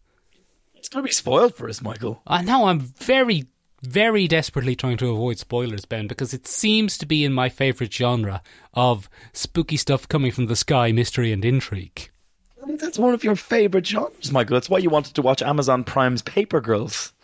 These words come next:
Speaker 2: It's one of what <laughs> it is. And there are bits of Paper Girls, Ben, that had that vibe I wanted.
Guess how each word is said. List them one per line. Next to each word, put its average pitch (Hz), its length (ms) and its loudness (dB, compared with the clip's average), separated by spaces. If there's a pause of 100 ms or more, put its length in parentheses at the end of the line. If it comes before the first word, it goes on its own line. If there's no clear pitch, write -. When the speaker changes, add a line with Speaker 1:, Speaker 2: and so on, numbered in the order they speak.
(180)
Speaker 2:
It's 180 200 0
one 277 140 4
of 254 80 4
what 196 180 4 (120)
<laughs> - 80 -12
it 254 300 -2
is. 339 440 2 (320)
And 247 140 2
there 262 100 4
are 269 100 4
bits 311 380 0
of 294 100 0
Paper 254 320 0
Girls, 165 300 2
Ben, 147 220 2
that 135 140 2
had 156 300 0
that 147 220 0
vibe 135 420 2
I 123 100 4
wanted. 139 520 0